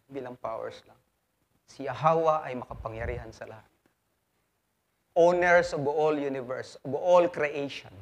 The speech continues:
Siya ay higit na makapangyarihan kaysa sa alam natin. Alam niyo po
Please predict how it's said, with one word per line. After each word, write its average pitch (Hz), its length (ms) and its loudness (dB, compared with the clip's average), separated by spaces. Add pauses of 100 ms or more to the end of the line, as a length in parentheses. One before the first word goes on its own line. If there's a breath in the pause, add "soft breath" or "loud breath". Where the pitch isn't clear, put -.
(3000)
Siya 170 480 4
ay 151 160 0
higit 143 400 -4
na 151 80 -4
makapangyarihan 135 1040 -2
kaysa 143 240 -2
sa - 160 -8
alam 123 320 -6
natin. 113 400 -10 (1400)
Alam 175 160 2
niyo 190 160 -2
po 196 400 4